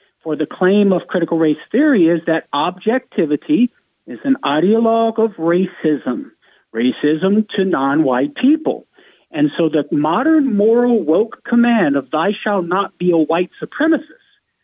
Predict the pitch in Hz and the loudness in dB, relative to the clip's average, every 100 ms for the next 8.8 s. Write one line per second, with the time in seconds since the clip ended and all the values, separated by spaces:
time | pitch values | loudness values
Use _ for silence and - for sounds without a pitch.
0 | _ _ 123 180 262 262 240 - - 233 | _ _ -2 -2 0 0 0 0 -2 -2
1 | 311 330 - - - 339 240 117 107 - | 0 0 -4 -8 0 2 2 -2 -8 -14
2 | _ 151 151 185 196 190 - - 220 311 | _ -6 -2 0 0 0 -4 -2 0 0
3 | 339 _ _ _ _ 135 135 151 143 151 | -4 _ _ _ _ -10 -8 -6 -2 -2
4 | - 294 349 196 143 143 _ _ - 135 | -2 -2 0 0 -2 -4 _ _ -20 -6
5 | 156 147 - 180 175 - 180 147 - - | -4 -4 -4 -2 -2 -2 -4 -4 -8 -4
6 | 196 262 311 302 226 - 196 247 _ 285 | 0 2 2 0 -4 -4 -4 -4 _ -4
7 | - - 349 226 - - - 139 135 151 | -4 -2 0 0 -4 -20 -16 -14 -6 -2
8 | 160 170 180 - 220 - 202 180 | -2 -2 -6 0 -2 0 -2 -2